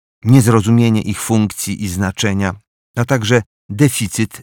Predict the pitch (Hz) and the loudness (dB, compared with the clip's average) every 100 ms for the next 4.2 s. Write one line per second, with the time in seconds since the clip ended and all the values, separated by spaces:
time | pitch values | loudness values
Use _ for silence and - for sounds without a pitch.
0 | _ 107 101 71 78 101 73 - - - | _ -4 -2 -2 -6 -8 -8 -12 -16 -20
1 | - _ _ _ _ _ _ - - 123 | -20 _ _ _ _ _ _ -12 0 0
2 | 113 - 104 107 113 92 87 78 95 - | 0 -2 0 2 2 0 -2 -4 -8 -6
3 | 98 82 76 78 85 76 - 110 113 - | -4 -4 -6 -4 -4 -6 -4 -4 -2 -4
4 | 123 - | -6 -6